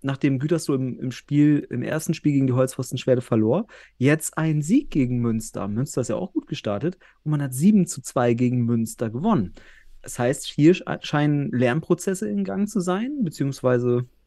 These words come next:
man hat gelernt, man hat auf jeden Fall diesmal, ähm, sich einen Sieg reingeholt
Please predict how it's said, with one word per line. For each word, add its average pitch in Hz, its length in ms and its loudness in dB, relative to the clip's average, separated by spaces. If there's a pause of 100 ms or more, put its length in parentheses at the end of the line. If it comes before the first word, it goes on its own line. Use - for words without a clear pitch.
(160)
man 120 180 -4
hat - 160 -8
gelernt, 151 480 0 (340)
man 139 80 -4
hat 139 100 -4
auf 120 120 -6
jeden 131 160 2
Fall 123 140 2
diesmal, 127 500 -2 (500)
ähm, 123 460 -2
sich 127 240 -6
einen 117 100 0
Sieg 110 240 -6
reingeholt 156 560 0